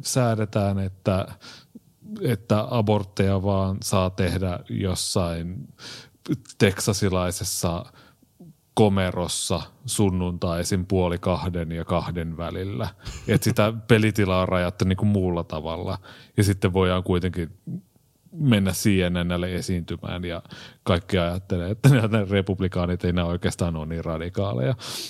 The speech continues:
Et, et tavallaan sillä tavalla sitä on aiemmin saatu peitettyä, mut nyt toi porukka on niinku enemmistö. Trump on tuonut heidät framille, ja ne muut on siellä vähemmistössä ja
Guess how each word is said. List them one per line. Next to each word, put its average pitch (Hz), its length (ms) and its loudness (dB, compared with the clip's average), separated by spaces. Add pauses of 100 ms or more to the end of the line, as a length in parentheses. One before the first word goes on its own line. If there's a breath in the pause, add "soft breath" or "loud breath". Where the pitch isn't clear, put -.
(140)
Et, 101 200 0 (140)
et 143 220 2 (140)
tavallaan 113 340 6
sillä 117 220 2
tavalla 98 280 2
sitä 101 160 2
on 98 60 2
aiemmin 95 320 2
saatu 92 220 0 (140)
peitettyä, 98 720 4 (320 loud breath)
mut 113 160 6
nyt 131 140 2
toi 120 120 6
porukka 110 460 2
on 90 60 2
niinku 90 260 -2
enemmistö. 90 840 2 (640)
Trump 117 260 6
on 104 100 6
tuonut 98 360 4
heidät 98 320 2
framille, 90 680 2 (640 loud breath)
ja 113 100 6
ne 113 60 6
muut 127 360 4
on 92 100 2
siellä 90 360 0 (200)
vähemmistössä 98 680 2
ja 98 80 4